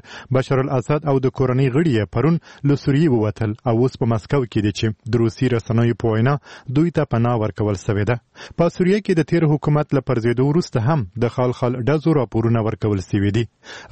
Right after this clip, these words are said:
رسنیو راپور ورکړی چې نن سهار هم په پلازمینه دمشق کې د هوایي حملو غږونه اوریدل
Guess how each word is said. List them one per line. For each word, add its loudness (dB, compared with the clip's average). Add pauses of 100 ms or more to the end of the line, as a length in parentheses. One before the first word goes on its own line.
رسنیو 0
راپور 0
ورکړی 0
چې 0
نن 2 (100)
سهار 0
هم 0
په -6
پلازمینه 0
دمشق 0 (100)
کې 4 (400)
د 2 (120)
هوایي 2
حملو 2
غږونه 0
اوریدل 0